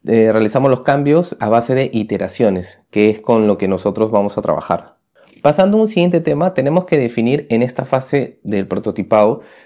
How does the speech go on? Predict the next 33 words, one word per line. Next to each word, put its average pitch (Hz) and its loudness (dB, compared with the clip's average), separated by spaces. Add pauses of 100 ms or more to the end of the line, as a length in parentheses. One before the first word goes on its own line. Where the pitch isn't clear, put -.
(320)
que 110 4
nos 117 2
vamos 151 0
a 160 2
basar 135 2
en 139 0
un 139 0
ejemplo 143 0
de 117 2
una 120 2
aplicación 117 -2
móvil. 104 0 (360)
Y 120 0 (140)
cada 180 4
vez 190 0
que - -4
nos 143 -2
hablan 151 2
de 165 2
aplicación 139 -2
móvil 139 2
y 123 0
prototipado, 110 0
se 120 -4
nos 107 -2
vienen 131 -2
a 131 -2
la 113 -2
cabeza 117 -2 (680)
cuatro 160 4
palabras, 98 0
que 113 2
es - -6